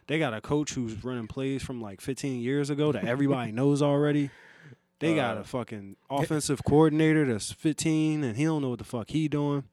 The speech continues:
Speaker 2: And you got an owner that's just, that's
Speaker 1: Got
Speaker 2: just
Speaker 1: an
Speaker 2: saying, like,
Speaker 1: owner
Speaker 2: "It's
Speaker 1: who's
Speaker 2: cool, it's cool, it's good, we good, we good."
Speaker 1: on the radio talking about everything every week.
Speaker 2: <sighs> You know what I mean?
Speaker 1: You got a defensive coordinator who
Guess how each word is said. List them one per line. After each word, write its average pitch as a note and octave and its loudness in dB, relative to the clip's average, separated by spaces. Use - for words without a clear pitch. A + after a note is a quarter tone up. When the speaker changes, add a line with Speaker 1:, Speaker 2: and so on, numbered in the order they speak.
Speaker 2:
And G#2+ -12
you A2+ -10
got G#2 -4
an G2 -6
owner A2+ -6
that's G#2 -6
just, G#2 -14
that's G2 -20
Speaker 1:
Got G#2 -10
Speaker 2:
just G2 -12
Speaker 1:
an G2+ -12
Speaker 2:
saying, B2+ -4
like, D3+ 0
Speaker 1:
owner B2+ -2
Speaker 2:
"It's A#2+ -4
Speaker 1:
who's A2+ -8
Speaker 2:
cool, D#3+ 0
it's G#2+ -8
cool, C#3+ -12
it's F#2 -14
good, - -14
we A2+ -14
good, A#2+ -12
we G2 -12
good." G#2 -8
Speaker 1:
on C#3+ -2
the C3+ -2
radio C#3 -2
talking C#3+ -6
about A2+ -10
everything B2+ -8
every C3+ -10
week. C3 -10
Speaker 2:
<sighs> C#3+ -20
You G2+ -16
know G2 -14
what F#2+ -12
I F#2+ -12
mean? G2 -8
Speaker 1:
You F3 -2
got D3+ -2
a B2 -10
defensive C3 -12
coordinator A#2 -12
who G#2+ -16